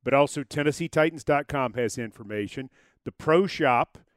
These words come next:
has some of the T-shirts now.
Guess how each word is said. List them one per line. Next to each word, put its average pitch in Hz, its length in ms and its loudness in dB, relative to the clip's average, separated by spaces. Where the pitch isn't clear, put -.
has 139 260 2
some 147 280 -4
of 123 120 -10
the 139 100 -2
T-shirts 131 720 -6
now. 117 540 -2